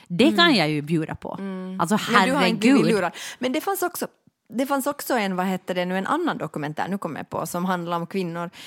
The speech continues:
Speaker 2: också som hade blivit då lurade just på pengar. Och då kom det fram liksom att det var en hel... Alltså det är typ en hel... Alltså det finns liksom... Alltså det är inte bara en människa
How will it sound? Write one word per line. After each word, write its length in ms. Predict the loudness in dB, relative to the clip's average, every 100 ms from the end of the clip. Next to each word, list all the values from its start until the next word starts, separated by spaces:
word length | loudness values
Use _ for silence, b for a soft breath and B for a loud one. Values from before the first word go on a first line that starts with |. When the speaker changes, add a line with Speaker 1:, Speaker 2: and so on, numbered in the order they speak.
| B B -4
Speaker 2:
också 260 | -4 -4 -4
som 120 | -4
hade 160 | -2
blivit 260 | -4 -6 -2
då 100 | -2
lurade 420 | -2 -4 -8 -8
just 180 | -10 -6
på 100 | -6
pengar. 500 | -4 -6 -4 -2 -2 -6 B B B
Och 100 | 0
då 260 | 2 0
kom 220 | -2 -2
det 80 | -2
fram 280 | -2 -4 -2
liksom 300 | -8 -6 -6
att 100 | -4
det 80 | -2
var 120 | 0
en 100 | 0
hel... 320 | 0 0 0
Alltså 200 | -2 -4
det 160 | -4 -4
är 40 |
typ 220 | -4 -4
en 80 | -2
hel... 360 | 0 -2 -2 -6 -8 -12 -16 -6
Alltså 180 | -6
det 100 | -4
finns 280 | -4 -4 -6
liksom... 500 | -8 -4 -4 -4 -10 -6
Alltså 220 | -4 -4
det 160 | -2 0
är 40 |
inte 180 | 0 -2
bara 180 | -2 -2
en 400 | -4 -6 -4 -2
människa 600 | -2 -2 -4 -6 -6